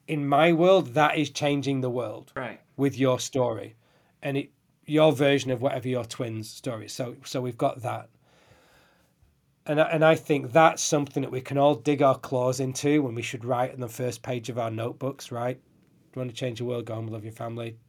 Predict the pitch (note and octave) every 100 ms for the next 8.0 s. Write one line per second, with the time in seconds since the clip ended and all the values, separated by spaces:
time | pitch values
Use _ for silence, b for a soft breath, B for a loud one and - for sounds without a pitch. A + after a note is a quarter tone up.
0 | _ _ b b b b b b b b
1 | - F3 F3+ D3 G3 A3+ - E3 C3+ B2+
2 | A2+ A2 - _ _ _ _ _ _ _
3 | - - C3+ A#2+ B2 - C#3 A#2 A#2+ -
4 | B2 A#2 B2 A#2 A#2+ A2 - - G#2 A2
5 | _ _ _ _ _ _ _ _ - C#3+
6 | E3+ E3+ C3 - G3 F#3 E3 D#3+ D#3+ D#3+
7 | D3 D3 D#3+ C3+ B2+ B2+ A#2 - A2+ B2